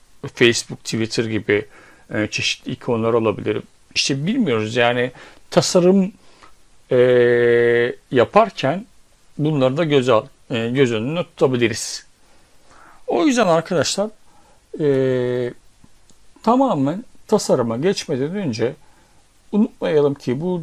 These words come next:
cetvel işlemleri çok önemli. O yüzden buna dikkat edersek, e, iyi olur. Tasarımımız da sorunsuz bir tasarım olur.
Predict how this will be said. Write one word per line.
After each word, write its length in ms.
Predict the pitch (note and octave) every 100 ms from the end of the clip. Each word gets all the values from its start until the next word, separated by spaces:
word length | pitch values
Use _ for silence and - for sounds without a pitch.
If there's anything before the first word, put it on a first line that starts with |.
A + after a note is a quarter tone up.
| D3+
cetvel 560 | C#3 - - E3+ F3 - - -
işlemleri 600 | - - C3 A2+ A2 D3
çok 260 | - E3+ D#3
önemli. 560 | B2 G2+ G2+ A2+ D#3 - - - _
O 120 | A3
yüzden 440 | B3+ F3 C#3+ F3+ C4 - - _ _ _
buna 200 | A#3 G3
dikkat 280 | E3+ - F3
edersek, 500 | E3+ F#3+ E3+ - E3 - - _ - - _ D#3
e, 420 | C#3 B2 A#2+ - -
iyi 140 | G#3+
olur. 300 | E3 B2 C#3+ -
Tasarımımız 800 | - - F3 D#3+ E3 F#3 F3+ C#3
da 220 | C3 C3+ - - - _ -
sorunsuz 720 | - D3+ C#3 - D#3 C#3+ - - _ - - _ _ -
bir 140 | C3+ - -
tasarım 480 | - - C#3+ C#3+
olur. 180 | G2+ B2